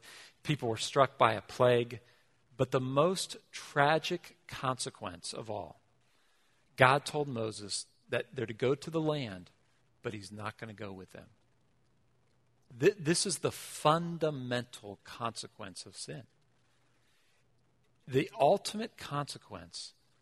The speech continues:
of any sin is a broken relationship. And for Israel, it was a loss of the very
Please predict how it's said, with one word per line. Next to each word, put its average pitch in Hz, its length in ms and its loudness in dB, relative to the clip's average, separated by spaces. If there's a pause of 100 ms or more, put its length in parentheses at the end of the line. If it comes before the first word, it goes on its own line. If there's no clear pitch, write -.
(160)
of 135 100 0
any 269 280 -2
sin - 400 -8 (640)
is 123 180 0
a 117 60 -2
broken 123 440 2
relationship. 107 680 -8 (840)
And 123 180 2
for 127 160 0
Israel, 131 340 0
it - 140 -6
was 113 220 -6
a 101 140 -6
loss 127 760 -2 (160)
of 113 160 -8
the 107 80 -8
very 139 640 -4